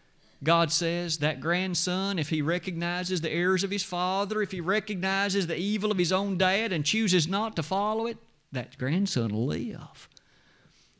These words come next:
God says again, "The soul that sinneth, it shall die.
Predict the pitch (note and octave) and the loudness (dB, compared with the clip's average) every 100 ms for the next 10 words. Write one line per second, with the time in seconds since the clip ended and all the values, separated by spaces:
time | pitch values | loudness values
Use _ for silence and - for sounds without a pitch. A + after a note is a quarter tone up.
0 | _ _ - F3+ E3 - E3 D#3 D3 C#3+ | _ _ -6 -4 -4 -4 -2 0 0 0
1 | D#3 F3 B2 G2+ G2+ G#2 - A2+ - C#3 | -2 -4 -4 -6 -8 -10 -6 -2 0 4
2 | D3 D3+ D#3 - D3+ B2+ G2 G2 - - | 4 4 2 0 2 0 0 -6 -10 -20
3 | _ _ _ - A#2+ - F#2+ F#2+ G#2 G2 | _ _ _ -4 -4 -2 -4 -2 -2 -2
4 | E2 F#2+ B2+ | -6 -8 -10